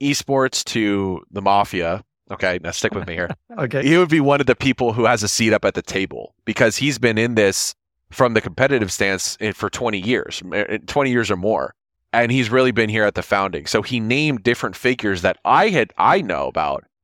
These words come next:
Speaker 1: And he was like, "Yeah, I, I have their phone numbers. Like, I, I know these people." And he's, it, it was just crazy. So we, we talked for, like, an hour and a half,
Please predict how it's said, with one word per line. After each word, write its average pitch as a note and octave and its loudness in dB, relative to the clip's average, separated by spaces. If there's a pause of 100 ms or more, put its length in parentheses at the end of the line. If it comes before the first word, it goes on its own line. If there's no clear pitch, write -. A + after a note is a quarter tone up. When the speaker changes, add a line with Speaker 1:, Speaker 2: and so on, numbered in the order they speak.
(120)
Speaker 1:
And A#2 0
he C3+ 0
was B2 2
like, G#2+ 2
"Yeah, F3+ 4
I, C3 2
I A2 4
have A#2+ 2
their A2 2
phone E3 2
numbers. F2+ -2
Like, F#2+ 0
I, G#2+ 2
I A2 0
know A2+ 0
these G2+ -8
people." D#2 -10 (160)
And A2+ -2 (420)
he's, D3+ -2 (140)
it, C3+ 0
it C3+ 2
was C3+ 0
just B2+ -2
crazy. C#3 0
So A#2+ 2
we, A#2 0
we G#2+ -4
talked D#3 2
for, B2 0
like, G#2 2
an G2+ -2
hour B2+ 2
and A#2 0
a G#2+ 0
half, C#3+ 0